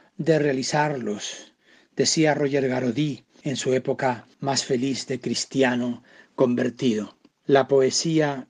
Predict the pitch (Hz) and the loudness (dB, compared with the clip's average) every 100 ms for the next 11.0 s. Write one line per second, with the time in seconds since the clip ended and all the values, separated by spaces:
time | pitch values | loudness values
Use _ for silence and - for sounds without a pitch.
0 | _ - 135 127 131 - - 180 180 196 | _ 0 2 2 -2 -4 -2 0 2 0
1 | 190 _ _ - 135 120 107 165 165 175 | -4 _ _ -10 -6 -4 0 0 2 0
2 | 156 143 123 117 165 190 220 208 - 143 | 0 0 0 2 2 4 2 -2 -4 0
3 | 175 180 - 214 208 - 180 180 202 196 | 0 0 2 2 2 -4 -6 0 2 2
4 | - 175 190 180 175 170 214 202 - 143 | -2 2 4 4 2 0 0 -2 -4 -4
5 | - _ - - _ - 165 151 143 151 | -4 _ -20 -20 _ 2 4 4 2 -2
6 | 143 147 127 185 175 - 151 156 139 135 | 0 0 2 2 2 0 0 2 2 0
7 | 113 117 101 _ _ 143 156 156 165 147 | -2 -10 -14 _ _ 0 0 2 0 0
8 | 147 151 143 - 127 151 - 175 139 - | 0 0 0 -4 0 0 0 -2 -2 2
9 | 139 139 - 143 135 123 127 117 113 - | 2 2 -2 2 2 2 -6 -6 -10 -12
10 | _ - 117 131 180 180 180 185 165 | _ -8 -4 2 4 4 4 2 0